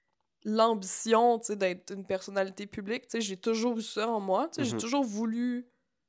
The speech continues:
Speaker 1: ça, tu sais, parce que j'aime ça communiquer, j'aime ça voir les gens connaître, les gens, comme,
Speaker 2: Mhm.
Speaker 1: m'exprimer sur des sujets, créer, tu sais, je suis, on est tous les deux des artistes. Mais moi, mettons, sur mon Instagram, c'est beaucoup des photos de moi,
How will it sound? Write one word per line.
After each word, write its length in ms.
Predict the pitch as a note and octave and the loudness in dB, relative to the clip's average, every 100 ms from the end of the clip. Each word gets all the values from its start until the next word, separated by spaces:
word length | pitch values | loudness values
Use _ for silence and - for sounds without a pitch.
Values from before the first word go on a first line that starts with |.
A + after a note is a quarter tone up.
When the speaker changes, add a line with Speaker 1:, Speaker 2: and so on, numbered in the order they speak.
| _ - | _ -6
Speaker 1:
ça, 340 | - A#3 A3+ | 4 4 4
tu 80 | A3 | 0
sais, 100 | A#3+ | -2
parce 140 | G3+ | 0
que 120 | - G#3 | 2 2
j'aime 320 | G3+ G3+ G3+ | 0 -4 -4
ça 220 | - C4+ C4+ _ _ _ _ - | -4 -4 -4 _ _ _ _ -2
communiquer, 640 | G#3 G#3+ F#3+ F#3 A3 A3 | 0 0 -8 -10 -6 -4
j'aime 220 | F#3+ F#3 | -4 -6
ça 380 | - A#3+ A#3 - _ _ - | -4 -2 -2 -6 _ _ -16
voir 380 | F3+ G#3 A3 G#3+ | 2 6 8 6
les 120 | F#3 | 0
gens 180 | G3 G#3 | -2 0
connaître, 480 | G3 F3+ F#3+ G#3 - | -2 0 0 -2 -8
les 80 | |
gens, 460 | F#3+ G3+ G#3 G3+ G3+ | -4 0 0 -2 -4
comme, 200 | - A#2+ | -6 -6
Speaker 2:
Mhm. 60 | A2 - - - | -6 -12 -18 -4
Speaker 1:
m'exprimer 640 | F#3+ - - - A3 A3+ | -4 -4 -8 -4 -2 -2
sur 140 | A3+ | -4
des 100 | F#3 | -8
sujets, 500 | F#3 - G3+ A3 A3 | -8 -6 0 2 2
créer, 560 | G#3 - A3 G3+ A3 A3+ | -2 -4 -4 -2 -4 -6
tu 60 | A3 | -8
sais, 80 | A3 | -10
je 80 | |
suis, 120 | - - G3 G3 F#3+ | -10 -16 -20 -20 -8
on 100 | F#3+ | -6
est 80 | F#3 | -6
tous 120 | - | -4
les 40 | A3 | -2
deux 120 | A#3 | 0
des 100 | G3+ | 0
artistes. 560 | F3+ - B3 C4+ - - - - _ _ _ _ _ _ _ _ - | -2 -2 -4 -4 -12 -20 -20 -20 _ _ _ _ _ _ _ _ -6
Mais 200 | G#3 G3 | -2 0
moi, 320 | G3+ G#3 B3+ | 4 6 6
mettons, 400 | A3+ F#3 A3 A#3 | 4 2 2 0
sur 180 | - G3+ | 0 0
mon 340 | F#3 F3+ F3+ - | 2 2 2 -2
Instagram, 480 | G3 F#3 F#3 A3 | -2 -2 2 0
c'est 160 | B3 F3 | -2 -10
beaucoup 200 | F3+ A#3 | -10 -6
des 100 | G#3+ | -4
photos 300 | - G3 G#3 | -6 -4 -4
de 60 | G3 | -4
moi, 420 | G3 F#3+ G3 | -2 2 2